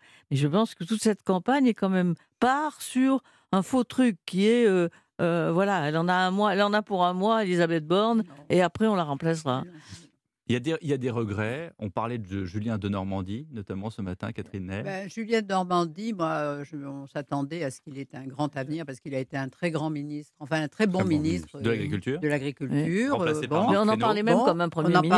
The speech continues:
Speaker 1: ministre
Speaker 2: même comme un
Speaker 1: possible.
Speaker 2: premier
Speaker 3: C'est vrai.
Speaker 2: ministre.
Speaker 1: Mm.
Speaker 2: Bon, ben, il va prendre le parti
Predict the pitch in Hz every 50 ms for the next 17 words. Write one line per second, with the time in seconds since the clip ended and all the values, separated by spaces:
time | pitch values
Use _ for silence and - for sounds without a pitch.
0 | 175 175 185 185 175 190 190 208 196 185 180 349 339 240 175 139 131 - 175 170
1 | 160 160 165 185 214 247 269 302 349 349 311 - _ - 139 - - _ _ _
2 | _ - 143 160 208 262 269 208 175 170 160 156 165 - - 160 175 170 160 156
3 | 131 - 151 135 - - _ - 208 226 254 302 339 359